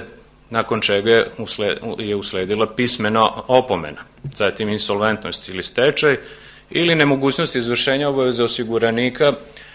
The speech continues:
koje, iz razloga koji su van uticaja samog osiguranika i radi se o nekom potraživanju koje je nastalo u inostranstvu. Znači, to su tri osnovne vrste komercijalnih rizika.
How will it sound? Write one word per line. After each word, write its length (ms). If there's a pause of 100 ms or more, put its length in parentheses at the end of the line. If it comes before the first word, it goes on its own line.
(440)
koje, 420
iz 140
razloga 480
koji 180
su 160
van 300
uticaja 440
samog 360
osiguranika 960
i 120
radi 300
se 160
o 40
nekom 280
potraživanju 680
koje 180
je 60
nastalo 500
u 140
inostranstvu. 680 (400)
Znači, 260
to 220
su 280 (440)
tri 480
osnovne 680 (140)
vrste 420
komercijalnih 640
rizika. 380